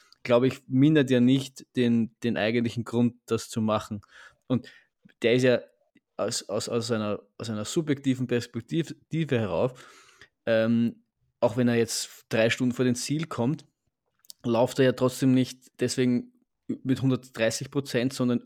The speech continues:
aus, aus, aus seinem Fitnesszustand heraus läuft er trotzdem ungefähr mit demselben Effort-Level wie du. V-, v-, vielleicht gegen Ende dann nicht mehr ganz so, wenn's dann um Platzierungen geht und die, die teilweise wirklich, äh, äh, ungesund,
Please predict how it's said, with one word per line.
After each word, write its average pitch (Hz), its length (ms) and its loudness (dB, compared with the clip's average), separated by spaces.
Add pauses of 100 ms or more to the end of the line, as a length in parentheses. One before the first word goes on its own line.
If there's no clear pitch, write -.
aus, - 280 -6 (260)
aus, - 260 -4
aus - 240 -4
seinem 135 420 2 (420)
Fitnesszustand 135 840 -2
heraus 110 360 2
läuft 113 260 0
er 120 100 2
trotzdem 120 500 -2 (100)
ungefähr 127 1120 4 (460)
mit 120 80 -2
demselben 120 720 2
Effort-Level 117 640 0
wie 117 80 -2
du. 117 300 0
V-, - 160 -10 (160)
v-, - 320 -10
vielleicht 117 400 0
gegen 123 160 2
Ende 135 300 4
dann 123 180 4
nicht 135 100 6
mehr 139 120 4
ganz 120 280 0
so, 139 140 -2
wenn's 123 160 -2
dann 123 120 -2
um 120 60 -2
Platzierungen 135 460 0
geht 127 180 0
und 123 160 0
die, 123 240 0 (320)
die 131 100 -8
teilweise 123 680 2
wirklich, 127 640 -4
äh, 120 420 0
äh, 113 60 -6 (560)
ungesund, 143 640 2